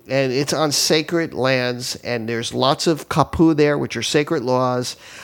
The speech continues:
um, that you just can't break when you're there. And you wanna take a look at that.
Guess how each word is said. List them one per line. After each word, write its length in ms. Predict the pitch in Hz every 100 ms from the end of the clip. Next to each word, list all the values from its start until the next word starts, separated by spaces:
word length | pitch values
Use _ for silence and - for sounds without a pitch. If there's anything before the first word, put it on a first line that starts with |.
| - -
um, 300 | 131 107 69
that 140 | 113
you 160 | 98 127
just 360 | 131 - - -
can't 260 | 156 147
break 240 | 131 131 123
when 160 | 117
you're 120 | 120
there. 320 | 123 135 135 - - - -
And 380 | 123 123 127 - -
you 100 | 151
wanna 160 | 220 226
take 220 | - 175
a 60 |
look 180 | 151 165
at 100 | 170 143
that. 340 | 135 -